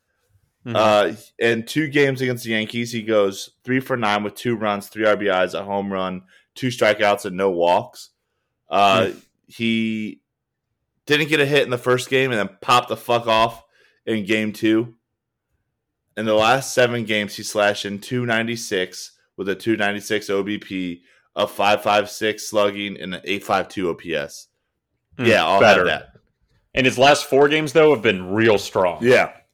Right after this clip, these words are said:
Speaker 1: So if he keeps up and has a good, you know, we'll talk about Royals series, you know, his, those numbers are really gonna come up, those last seven, because he has had a really good last four games.
Speaker 2: Yeah.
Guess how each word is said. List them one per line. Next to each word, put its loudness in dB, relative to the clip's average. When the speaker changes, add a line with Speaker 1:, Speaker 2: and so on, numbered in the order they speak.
Speaker 1:
So 6
if 2
he -2
keeps -4
up 6
and 2
has 2
a 0
good, 0
you -4
know, 2
we'll -6
talk 2
about 2
Royals 2
series, -2
you 0
know, 4
his, 0
those 2
numbers 2
are -4
really 4
gonna -2
come -2
up, -4
those -2
last 2
seven, -4
because -8
he -2
has 0
had 2
a -4
really 2
good 0
last 0
four -4
games. -6
Speaker 2:
Yeah. 2